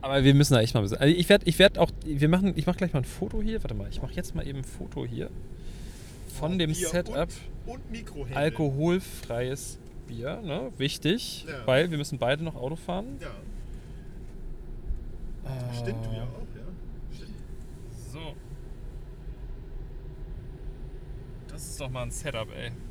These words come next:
Speaker 2: Geil.
Speaker 1: So, ähm,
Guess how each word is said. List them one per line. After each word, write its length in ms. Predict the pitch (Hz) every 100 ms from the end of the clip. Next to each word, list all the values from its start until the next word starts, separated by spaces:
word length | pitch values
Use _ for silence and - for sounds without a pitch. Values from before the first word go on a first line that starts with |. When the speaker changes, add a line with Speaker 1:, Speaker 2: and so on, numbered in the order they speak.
| - -
Speaker 2:
Geil. 320 | 120 117 117 113 104 - - - - -
Speaker 1:
So, 440 | 123 127 143 123 - - - -
ähm, 440 | 160 160 165